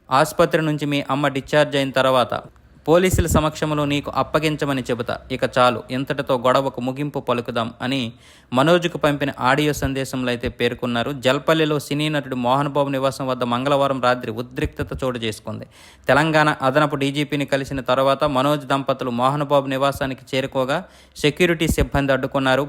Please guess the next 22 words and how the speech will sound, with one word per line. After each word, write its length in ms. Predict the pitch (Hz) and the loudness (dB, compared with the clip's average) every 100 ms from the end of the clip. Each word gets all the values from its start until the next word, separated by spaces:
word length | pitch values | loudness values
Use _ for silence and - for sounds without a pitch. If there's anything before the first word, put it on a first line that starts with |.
| 127 | -2
భద్రతా 380 | 127 156 156 147 | -2 0 2 0
సిబ్బంది 420 | 151 135 135 127 | 0 -2 -2 -2
గేట్లు 340 | 120 139 147 | -2 -2 -4
తీయకపోవడంతో 720 | 131 139 131 - 135 131 151 | -4 -4 -4 0 0 0 -2
"నా 180 | 147 131 | 0 0
కుమార్తె 480 | 120 135 151 147 135 | 0 0 0 0 2
లోపల 320 | 127 131 139 | 2 4 0
ఉంది" 360 | 127 127 123 123 | 0 -4 -6 -6
అంటూ 360 | 123 120 135 117 - - - | -6 -4 -4 -6 -14 -12 0
మనోజ్ 340 | 131 165 151 - | 4 4 2 0
అక్కడ 220 | 139 135 | 0 2
భద్రతా 520 | 120 - 135 160 156 | 0 0 0 2 2
సిబ్బందిపై 600 | 151 139 131 139 139 135 - | 0 0 0 0 0 -2 0
ఆగ్రహం 420 | 123 143 156 147 | 0 2 2 2
వ్యక్తం 380 | 131 123 - 117 | 0 -2 -2 -6
చేశాడు. 360 | 110 - 110 - - - - 123 | -4 -6 -8 -10 -20 -20 -2 2
గేట్లు 280 | 170 170 160 | 4 2 0
తోచుకొని 500 | 156 165 - 160 143 | 4 2 2 2 4
లోపలికి 420 | 139 147 143 131 | 4 2 -2 -4
దూసుకెళ్లాడు. 640 | 120 135 - 120 110 107 - | -4 -6 -4 -2 0 -2 -4
మనోజ్ 320 | 131 143 165 156 | -2 2 2 2
వెంట 240 | 156 151 | 0 0